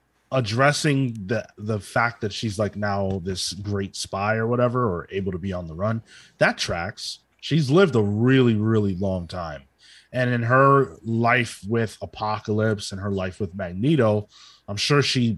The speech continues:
picked up a lot of tricks and skills and stuff like that. She's pretty battle hardened, actually,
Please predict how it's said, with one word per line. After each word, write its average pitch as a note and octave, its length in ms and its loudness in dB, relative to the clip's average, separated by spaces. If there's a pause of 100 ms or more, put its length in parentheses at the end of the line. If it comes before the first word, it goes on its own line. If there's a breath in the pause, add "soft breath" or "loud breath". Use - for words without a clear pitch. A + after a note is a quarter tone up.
picked A#2 240 -6
up G2+ 140 -2
a G2 40 -4
lot G2+ 420 0
of F#2 80 -8
tricks - 420 -6
and E2+ 100 -10
skills F#2 460 -6
and E2+ 100 -12
stuff - 240 -14
like D#2+ 180 -16
that. - 260 -14 (340 soft breath)
She's A#3+ 240 4
pretty C#4+ 260 4
battle C#3 380 4
hardened, D#2+ 380 -4
actually, G#1+ 500 -14